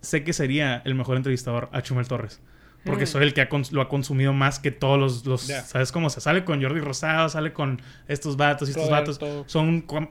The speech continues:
Speaker 1: son compas, son... ¿sabes cómo?
Speaker 2: Pero
Speaker 1: Están
Speaker 2: no
Speaker 1: en el
Speaker 2: tiene
Speaker 1: medio.
Speaker 2: el tiempo de
Speaker 1: Pero, ajá, pero yo sí lo he consumido y ni siquiera de, "Oh, Chumel", no, sino de que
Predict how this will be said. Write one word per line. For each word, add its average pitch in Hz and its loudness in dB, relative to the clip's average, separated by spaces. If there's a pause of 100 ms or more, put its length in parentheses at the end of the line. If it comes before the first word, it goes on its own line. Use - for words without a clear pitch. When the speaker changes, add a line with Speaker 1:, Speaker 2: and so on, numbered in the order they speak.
Speaker 1:
son 180 2
compas, 180 6
son... 156 2
¿sabes 151 0
cómo? 160 0
Speaker 2:
Pero 170 6
Speaker 1:
Están - 4
Speaker 2:
no 143 4
Speaker 1:
en 147 4
el 170 6
Speaker 2:
tiene 170 6
Speaker 1:
medio. 175 2
Speaker 2:
el 170 -10
tiempo 170 4
de 160 6
Speaker 1:
Pero, 170 8
ajá, 220 6
pero 190 6
yo 170 4
sí 196 0
lo 208 4
he 202 0
consumido 196 2
y 185 4
ni 180 6
siquiera 180 2
de, 151 2
"Oh, 160 4
Chumel", 151 2
no, 156 2
sino 151 2
de 147 0
que 135 0